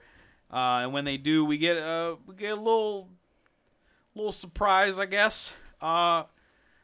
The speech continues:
one of them is, uh, Bishop, listed as Bishop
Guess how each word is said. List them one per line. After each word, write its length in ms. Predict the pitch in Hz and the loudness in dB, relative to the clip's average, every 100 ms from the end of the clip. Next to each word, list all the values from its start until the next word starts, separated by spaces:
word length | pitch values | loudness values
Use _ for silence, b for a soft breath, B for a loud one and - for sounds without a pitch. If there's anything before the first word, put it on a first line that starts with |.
| _ - | _ -4
one 260 | 226 262 | 0 2
of 80 | 240 | 4
them 420 | 226 226 220 214 - | 4 4 2 -6 -12
is, 400 | 202 214 202 170 - | -4 -4 -2 -4 0
uh, 200 | 208 196 | 0 2
Bishop, 580 | 170 247 - 156 120 _ _ _ _ _ _ _ _ _ _ _ | 4 4 2 -4 -4 _ _ _ _ _ _ _ _ _ _ _
listed 360 | 226 254 269 233 | -2 -2 0 0
as 180 | 190 | 0
Bishop 520 | 139 180 262 - 208 | -2 0 2 2 0